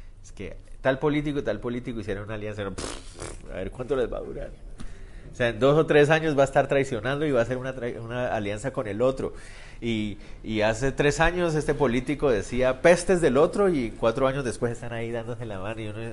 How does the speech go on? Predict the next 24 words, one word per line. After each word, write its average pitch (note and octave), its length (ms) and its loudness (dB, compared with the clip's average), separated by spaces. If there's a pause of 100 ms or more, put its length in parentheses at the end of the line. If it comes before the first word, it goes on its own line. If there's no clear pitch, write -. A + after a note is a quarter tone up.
ah, A2 100 -8 (400)
o - 60 -14
sea, G#2 180 -2 (160)
no B2 100 -2
les B2+ 180 -2
creemos G2 420 -4
nada, F2 280 -6
¿verdad? E2 280 -8
De G#2 80 -6
todas G#2+ 260 -4
esas G2+ 240 -8
alianzas F#2+ 460 -6
raras F#2 320 -4
que E2 100 -12
se D#2 140 -10
hacen D#2 260 -14
y D#2+ 40 -16
todo D#2+ 180 -10
eso. - 100 -16 (560)
Pero C#3+ 180 10
en A2 60 2
esa D#3+ 240 8
época G#3+ 300 10
sí. D#3 340 -4